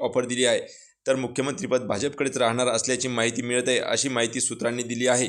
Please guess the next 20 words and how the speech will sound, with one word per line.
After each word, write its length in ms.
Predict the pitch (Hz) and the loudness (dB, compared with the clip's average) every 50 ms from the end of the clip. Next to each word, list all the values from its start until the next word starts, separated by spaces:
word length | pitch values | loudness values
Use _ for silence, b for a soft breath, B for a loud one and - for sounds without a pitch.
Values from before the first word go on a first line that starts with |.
| 123 - | -2 -4
चला 200 | - 135 127 127 | -2 0 0 2
तर 140 | 123 131 | 2 0
बघूया 280 | 117 120 120 123 123 123 | -2 -2 0 2 2 2
त्यानंतरची 580 | 120 127 127 127 127 123 - - 123 123 127 127 | 2 2 0 0 0 -2 -4 -4 -4 -4 -4 -2
महत्त्वाची 360 | 123 123 123 123 120 113 123 | -2 -2 0 0 0 -2 0
बातमी. 340 | 117 123 127 123 127 127 127 | 0 0 0 0 0 -6 -8
विधानसभा 540 | 110 110 113 131 131 - - 117 120 123 123 120 | -8 -4 -4 -4 -2 -2 -4 -2 0 0 0 0
निवडणूक 380 | 120 120 123 123 123 123 - _ | -2 -6 -8 -6 -8 -12 -8 _
पार 160 | - 127 127 127 - | 0 0 0 0 -2
पडली 180 | 131 127 123 127 | -4 -4 -2 -2
व 100 | 123 123 | -4 -4
निकालही 440 | 120 120 117 120 123 127 127 127 123 | -6 -4 0 0 2 2 2 2 2
लागला. 240 | 123 120 117 123 123 - | 2 2 2 2 0 0
आता 260 | - 117 - 127 120 117 | 0 0 2 2 2 2
आचारसंहिता 540 | 117 - 139 131 127 - 127 123 123 123 | 2 2 0 0 0 -2 -2 -2 -2 0
संपताना 460 | 120 - 123 113 - - 123 123 123 - - - | -2 -2 -4 -6 -8 -8 -8 -6 -6 -8 -8 -6
अनेक 260 | - 135 135 135 135 127 | -4 -2 -2 -2 -4 -6
विभागात 380 | 120 120 123 120 127 120 - | -4 -4 -2 0 0 0 -2
सरकारी 340 | - 123 120 - 127 123 127 | -2 -4 -4 -4 -2 -2 -2
नोकरीची 440 | 127 123 117 - 127 123 120 131 | -2 -6 -10 -10 -12 -12 -8 -6